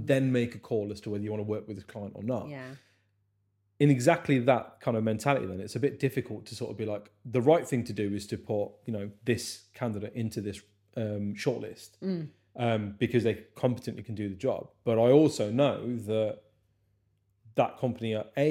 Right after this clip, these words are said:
Speaker 2: either not going to hire them,
Speaker 1: Mm.
Speaker 2: or if they do hire them, that,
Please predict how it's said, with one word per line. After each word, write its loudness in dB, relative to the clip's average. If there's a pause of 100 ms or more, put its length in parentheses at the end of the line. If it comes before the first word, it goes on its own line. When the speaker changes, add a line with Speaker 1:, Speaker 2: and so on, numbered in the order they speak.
Speaker 2:
either 2
not 0
going 0
to -10
hire -2
them, -10 (100)
Speaker 1:
Mm. -12
Speaker 2:
or 4
if -2
they -2
do 6
hire -4
them, -6
that, -6